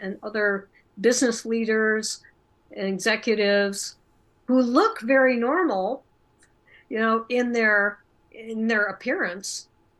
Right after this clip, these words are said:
They don't necessarily look evil,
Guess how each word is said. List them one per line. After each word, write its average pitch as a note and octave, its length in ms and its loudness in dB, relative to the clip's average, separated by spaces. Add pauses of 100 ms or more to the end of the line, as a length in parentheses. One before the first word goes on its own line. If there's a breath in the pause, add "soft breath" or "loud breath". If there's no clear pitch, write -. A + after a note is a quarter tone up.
(100)
They G#3 160 2
don't C4 400 2
necessarily A#3+ 420 -4
look B3+ 360 2 (240)
evil, A#3 640 2